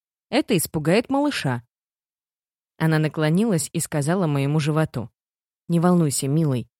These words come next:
я тебя прикрою». Я сжала руку Кэсси.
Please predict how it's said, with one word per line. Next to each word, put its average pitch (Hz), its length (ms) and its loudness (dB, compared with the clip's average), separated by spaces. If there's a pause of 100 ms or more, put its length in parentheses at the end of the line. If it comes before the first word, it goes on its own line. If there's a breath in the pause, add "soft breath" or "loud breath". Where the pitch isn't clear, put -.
(180)
я 139 260 0
тебя 160 320 0
прикрою». 135 680 -2 (1000)
Я 190 180 2
сжала 170 380 0
руку 151 280 -2
Кэсси. 127 480 -6